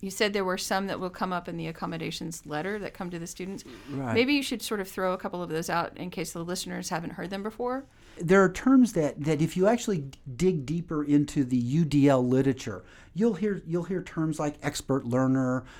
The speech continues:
Speaker 2: you'll hear terms like learner variability. Um,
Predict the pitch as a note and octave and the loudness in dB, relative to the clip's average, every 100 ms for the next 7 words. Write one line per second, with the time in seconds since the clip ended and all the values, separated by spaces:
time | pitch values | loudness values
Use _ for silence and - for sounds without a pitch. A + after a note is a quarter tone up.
0 | - C#3+ C#3+ D3+ D3 - D3+ C#3+ C3+ C3+ | -4 2 2 2 0 0 0 0 0 -4
1 | B2+ B2 B2 C#3 C#3 C3+ A#2+ C3 C3 B2 | -6 -8 -4 0 2 2 0 2 2 2
2 | B2 A#2 C#3+ C#3 C3+ C3+ C3 - - - | 0 2 2 2 2 2 0 -4 -18 -20
3 | - - C3+ B2+ B2 A#2+ | -10 -2 0 0 -2 -4